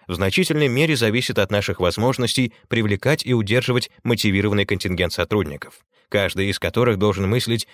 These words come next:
как собственник компании и, следовательно, должен быть им. Имея за плечами тридцатипятилетний опыт консультирования тысяч компаний,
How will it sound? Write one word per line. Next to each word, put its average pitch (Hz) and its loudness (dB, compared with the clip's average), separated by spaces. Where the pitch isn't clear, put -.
как 117 -2
собственник 110 0
компании 95 -4
и, 110 2
следовательно, 123 0
должен 101 0
быть 98 0
им. 71 -10
Имея 127 4
за 113 0
плечами 127 0
тридцатипятилетний 107 0
опыт 98 -4
консультирования 98 0
тысяч 98 -2
компаний, 151 0